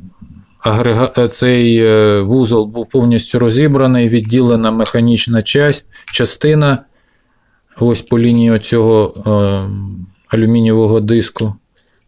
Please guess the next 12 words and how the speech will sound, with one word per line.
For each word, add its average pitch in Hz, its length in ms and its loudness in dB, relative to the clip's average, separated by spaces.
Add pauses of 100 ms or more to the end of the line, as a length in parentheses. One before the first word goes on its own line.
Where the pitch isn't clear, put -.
чи - 180 -16
стального 110 680 0
нержавіючого 117 920 0
диску. 104 560 -2 (1400)
Там, 113 400 0
е, 92 1000 -2 (2750)
змастили 104 960 0 (440)
підшипник, 139 720 -2 (880)
а 107 180 -2
саме 123 320 0
головне, 123 480 0
перевірили, 117 1080 0